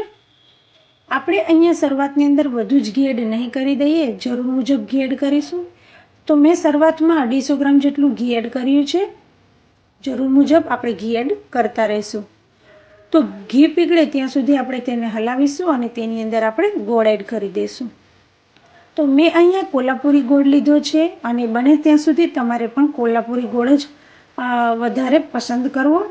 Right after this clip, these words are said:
જેથી કરી અને સુખડી સરસ થાય. તો આપણે બધો જ ગોળ એડ કરી દઈશું અને તેને હલાવીશું.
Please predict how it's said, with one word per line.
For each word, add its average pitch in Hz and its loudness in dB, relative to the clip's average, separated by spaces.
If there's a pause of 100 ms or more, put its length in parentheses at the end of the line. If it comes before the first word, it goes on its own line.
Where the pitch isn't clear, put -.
(100)
જેથી 233 -6
કરી 277 -2
અને 240 -4
સુખડી 254 -2 (220)
સરસ 226 -4 (100)
થાય. 208 -8 (1200)
તો 254 -10
આપણે 233 -8
બધો 220 -2
જ 233 -4
ગોળ 269 2
એડ 226 -2
કરી 240 -4
દઈશું 277 -2
અને 226 -6
તેને 233 -2
હલાવીશું. 208 -4